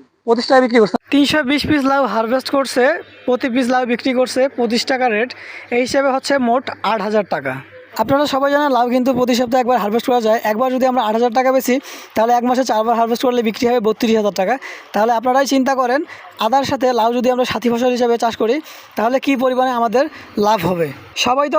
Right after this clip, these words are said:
আদা চাষ করে, আপনারা জানেন যারা আদা চাষ করছেন, আদা তো কি পরিমাণে লাভ হয় এটা তো জানেন, কিন্তু আদার সাথে যদি আমরা সাথী ফসল হিসেবে লাউ চাষ করি, তাহলে কিন্তু এই যে লাউয়ে যে আমাদের লাভটা, এটা কিন্তু হচ্ছে আমাদের বোনাস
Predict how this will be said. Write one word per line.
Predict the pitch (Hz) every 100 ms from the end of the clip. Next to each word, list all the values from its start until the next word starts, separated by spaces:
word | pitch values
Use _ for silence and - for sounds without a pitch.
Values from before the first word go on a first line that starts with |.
| 262
আদা | 262 277
চাষ | 277 285
করে, | 269 247
আপনারা | 220 247 233
জানেন | 233 196
যারা | 196 196 190
আদা | 214
চাষ | 220 214
করছেন, | 180 220 294 - - 208
আদা | 247 269
তো | 285
কি | 277 277
পরিমাণে | 269 277 262
লাভ | 254
হয় | 269
এটা | 269 269
তো | 262
জানেন, | 247 185 - - -
কিন্তু | 311 330 277 196 - - - 202
আদার | 240 294 294
সাথে | 285 285
যদি | 277 269
আমরা | 262
সাথী | - 226 247
ফসল | 254 254
হিসেবে | 254 254
লাউ | 233 240
চাষ | 269 269
করি, | 247 311 - - -
তাহলে | 254 294 311
কিন্তু | 277 262
এই | 233
যে | 220
লাউয়ে | 208 269 285
যে | 294
আমাদের | 277 254 220
লাভটা, | 233 - 240 285 - - 240
এটা | 277 269
কিন্তু | 277 285
হচ্ছে | 277 285 311 - -
আমাদের | 254 277 185
বোনাস | 226 269